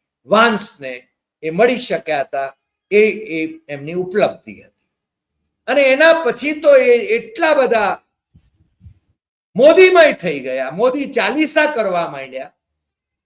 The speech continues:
કે કંઈ ના પૂછો વાત. એમણે ધ હિન્દુ, જે ચેન્નઈનું પ્રતિષ્ઠિત અખબાર છે, એમાં પણ મોદી ચાલીસા કર્યા અને મોદીને prime asset for India એવું ગણાવવાનું પસંદ કર્યું.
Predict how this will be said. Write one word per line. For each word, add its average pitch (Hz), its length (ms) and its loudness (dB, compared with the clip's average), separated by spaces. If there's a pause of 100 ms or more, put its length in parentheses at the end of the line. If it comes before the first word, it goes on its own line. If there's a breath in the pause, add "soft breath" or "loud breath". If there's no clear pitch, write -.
(140)
કે 247 100 -4
કંઈ 247 200 -2
ના 160 200 -6
પૂછો 120 440 -16
વાત. 92 240 -20 (440)
એમણે 226 320 -8
ધ 196 140 -4
હિન્દુ, 220 540 -2
જે 185 160 -4 (180)
ચેન્નઈનું 202 540 -8
પ્રતિષ્ઠિત 247 520 -12
અખબાર 165 460 -8
છે, 190 100 -10
એમાં 202 440 -6
પણ 143 240 -8 (380)
મોદી 311 340 2
ચાલીસા 151 560 -4
કર્યા 95 400 -20 (460)
અને 196 260 -4
મોદીને 175 760 -6 (580)
prime - 380 -20
asset 214 440 -6 (1080)
for 185 160 -6
India 214 400 -2 (840)
એવું 185 500 -6 (160)
ગણાવવાનું 165 800 -8
પસંદ 151 380 -8
કર્યું. 104 480 -16